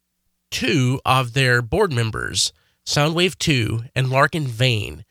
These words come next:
discovered at their local Walmarts the G one Optimus Prime reissue. This, of course, is the cab-only reissue. It features the fists, two guns, the cab, and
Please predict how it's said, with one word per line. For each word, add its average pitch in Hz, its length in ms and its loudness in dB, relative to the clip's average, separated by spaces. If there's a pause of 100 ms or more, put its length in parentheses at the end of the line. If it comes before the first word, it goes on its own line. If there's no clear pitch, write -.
(500)
discovered 135 1120 -2
at 139 400 0
their 147 160 -2
local 147 300 -4
Walmarts 123 840 -2 (600)
the 110 600 0
G 151 220 0
one 135 440 0
Optimus 175 540 -2
Prime 120 760 0
reissue. 139 760 -2 (480)
This, 156 280 2
of 123 80 -8
course, 156 320 0
is 131 400 -2
the 127 360 0 (100)
cab-only 127 1120 0
reissue. 131 680 0 (360)
It - 140 0
features 135 320 -2
the 123 100 -6
fists, - 600 -2
two 143 140 -2
guns, 160 560 0 (840)
the 127 60 -4
cab, 156 520 4
and 120 280 -2